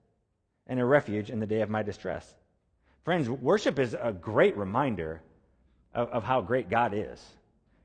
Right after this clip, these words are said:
And it can kinda put us back in our place and remind us that we need to continue to trust him,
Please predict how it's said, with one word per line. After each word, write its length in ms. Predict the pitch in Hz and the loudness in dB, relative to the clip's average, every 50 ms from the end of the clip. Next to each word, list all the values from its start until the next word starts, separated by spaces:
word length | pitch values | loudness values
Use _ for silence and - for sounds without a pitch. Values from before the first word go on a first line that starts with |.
| _ _ | _ _
And 80 | 127 143 | -4 -4
it 100 | 143 - | -2 0
can 160 | 147 131 117 | 0 -2 0
kinda 220 | - 185 220 220 | 2 2 4 4
put 180 | - - 170 160 | 4 4 2 2
us 80 | 135 | 2
back 280 | 110 104 135 151 143 - | 2 4 6 6 6 4
in 100 | 139 127 | 0 0
our 100 | 113 104 | 0 -2
place 460 | - - - 127 143 170 160 - - - | -2 0 0 2 2 2 0 -4 -10 -10
and 180 | 123 113 113 | -8 -4 -4
remind 360 | 113 113 107 113 123 139 151 | -2 0 0 0 0 0 0
us 120 | 160 160 - | 0 -2 0
that 140 | 143 123 113 | -2 -2 -2
we 80 | 123 | -2
need 180 | 131 135 135 120 | -2 -2 -2 -2
to 60 | 123 | -4
continue 440 | - - 113 104 - 131 127 120 113 | -4 -4 -8 -6 -6 -6 -6 -6 -4
to 120 | 101 104 | -6 -8
trust 380 | 90 - - 139 113 - - - | -10 -6 -4 -4 -4 -4 -8 -16
him, 240 | - 78 67 67 | -18 -18 -18 -20